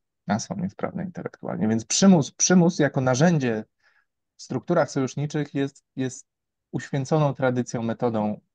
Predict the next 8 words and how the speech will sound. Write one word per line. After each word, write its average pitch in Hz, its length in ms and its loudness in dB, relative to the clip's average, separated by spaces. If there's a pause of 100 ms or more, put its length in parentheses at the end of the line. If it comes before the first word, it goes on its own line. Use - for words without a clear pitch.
uzyskiwania 110 880 -4 (520)
pożądanych 113 500 -2
przez - 180 -10
siebie 110 160 -4
efektów 110 320 -8
politycznych 113 520 -4
przez - 500 0 (280)
patrona. 104 440 -4